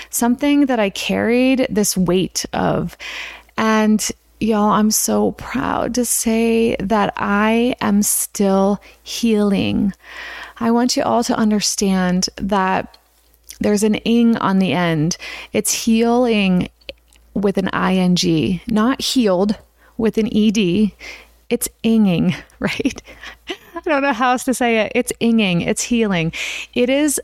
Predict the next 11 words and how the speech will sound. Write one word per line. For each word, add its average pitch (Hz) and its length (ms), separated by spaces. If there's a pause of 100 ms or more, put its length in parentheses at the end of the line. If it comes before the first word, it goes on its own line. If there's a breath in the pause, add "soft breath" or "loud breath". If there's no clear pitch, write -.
(120)
an 233 260
ongoing 202 680
process, 190 640
no 202 120
matter 190 600 (180)
how 240 300
long. 185 640 (420 loud breath)
It's - 260
just 233 260
constantly 226 640
healing 190 720